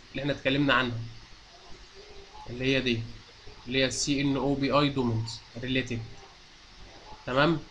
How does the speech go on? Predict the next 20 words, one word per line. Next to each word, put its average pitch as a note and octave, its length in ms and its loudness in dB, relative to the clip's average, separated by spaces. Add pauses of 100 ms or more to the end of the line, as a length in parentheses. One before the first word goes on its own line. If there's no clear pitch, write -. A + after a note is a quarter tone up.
(360)
عندك C#3+ 300 4
الار D3+ 180 2
دي D3+ 120 2
تي D#3 160 2
ده D#3+ 160 4
هو D3+ 180 4
المسؤول C#3 300 2
عنه. A#2 200 2 (840)
عندك D#3+ 300 4
الباك D3+ 260 2
لينكات C#3 400 2
هنا. A#2 160 -2 (880)
عندك E3 320 6
هنا E3+ 100 8
الدبليو D3+ 360 4
واي، E3+ 420 8 (580)
آه، C3 640 4 (120)
data D3+ 420 4
of - 340 -8 (180)
domain D3+ 220 6